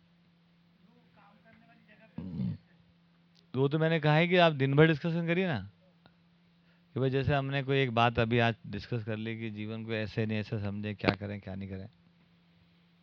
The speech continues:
क्योंकि अब अपने को डिस्कशन मोड में आना पड़ेगा। जितना मेरे को पता है वो तो मैं आपको बता ही चुका हूँ। अब आगे बढ़ने के लिए जो होगा हमको डिस्कशन करना पड़ेंगे।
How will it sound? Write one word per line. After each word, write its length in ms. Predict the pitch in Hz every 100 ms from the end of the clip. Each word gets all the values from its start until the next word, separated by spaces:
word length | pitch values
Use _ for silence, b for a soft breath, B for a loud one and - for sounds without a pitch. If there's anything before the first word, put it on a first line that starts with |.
| _ _ -
क्योंकि 220 | 123 135
अब 120 | 143
अपने 220 | 151 143 156
को 100 | 160
डिस्कशन 380 | 143 - 160
मोड 220 | 165 160 151
में 80 | 151
आना 120 | 143
पड़ेगा। 240 | 135 135
जितना 280 | 120 120 143
मेरे 160 | 147 147
को 80 | 147
पता 220 | 147 151
है 60 |
वो 40 | 151
तो 80 | 147
मैं 100 | 147
आपको 160 | 147
बता 160 | 139 143
ही 80 | 156
चुका 200 | 147 123
हूँ। 160 | 104 - _ _ _ _ _ _ _ _ _ _ _ _ _ b b b -
अब 160 | 117 127
आगे 300 | 113 117 143
बढ़ने 280 | 147 147 147
के 80 |
लिए 140 | 151 151
जो 120 | 147
होगा 220 | 147 151
हमको 180 | 143 143
डिस्कशन 420 | 143 131 147 147 147
करना 200 | 135 120
पड़ेंगे। 320 | 104 95